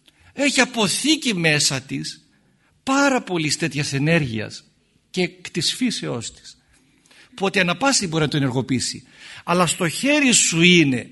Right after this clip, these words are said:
να ενεργοποιήσεις αυτή τη διαδικασία με το να κάνεις εσύ πρώτος αυτή την κίνηση της προσφοράς, του ανοίγματος. Αλλά πώς να κάνει ο ένας το άνοιγμα στον άλλο όταν είναι υπολογισμένος;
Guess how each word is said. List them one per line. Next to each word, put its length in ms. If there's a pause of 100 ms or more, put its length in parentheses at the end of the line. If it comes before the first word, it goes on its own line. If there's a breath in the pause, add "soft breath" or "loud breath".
να 120
ενεργοποιήσεις 840
αυτή 300
τη 60
διαδικασία 880 (440 loud breath)
με 100
το 100
να 100
κάνεις 260
εσύ 240
πρώτος 440
αυτή 340
την 240
κίνηση 680 (880 soft breath)
της 220
προσφοράς, 760 (400 soft breath)
του 160
ανοίγματος. 800 (200 loud breath)
Αλλά 260
πώς 400
να 220
κάνει 560
ο 60
ένας 440
το 120
άνοιγμα 380
στον 280
άλλο 180
όταν 200
είναι 80
υπολογισμένος; 760